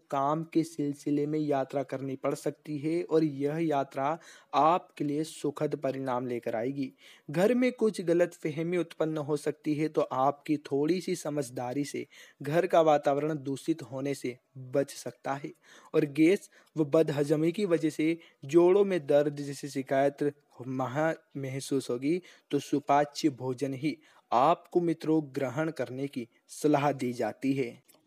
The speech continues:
और मित्रों, इस बात का भी ध्यान रखिएगा कि आपको बता दें कि आपका स्वाभिमान तथा आत्मविश्वास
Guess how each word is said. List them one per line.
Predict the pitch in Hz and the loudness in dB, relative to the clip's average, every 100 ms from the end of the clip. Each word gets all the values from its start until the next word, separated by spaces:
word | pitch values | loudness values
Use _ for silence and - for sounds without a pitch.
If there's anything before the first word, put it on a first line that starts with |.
| 131 | 2
और | 185 | 4
मित्रों, | 202 202 190 196 208 | 4 4 6 8 8
इस | 190 135 | 6 -2
बात | 135 117 127 151 - | 0 2 4 2 -2
का | 120 | -6
भी | 107 139 | -4 -4
ध्यान | 123 117 143 151 | -6 -6 -4 -2
रखिएगा | 139 139 127 127 123 131 131 - - - - | -4 -4 -4 -2 -2 -4 -8 -18 -20 -20 -6
कि | 202 220 - - | -4 -4 -6 -2
आपको | 123 143 185 - - 208 | 0 4 2 0 0 0
बता | 139 127 113 | 0 -4 -4
दें | 110 110 - _ _ _ _ - | -4 -8 -12 _ _ _ _ -8
कि | 160 - _ | -8 -8 _
आपका | 120 135 170 170 - 185 | 2 4 4 2 2 2
स्वाभिमान | 180 147 131 123 123 135 123 113 _ - | 2 -2 -2 -2 -2 -2 -2 -8 _ -6
तथा | 143 151 - - | -2 -2 -4 0
आत्मविश्वास | 120 139 147 156 143 135 131 143 | 2 2 2 -2 -4 -2 0 0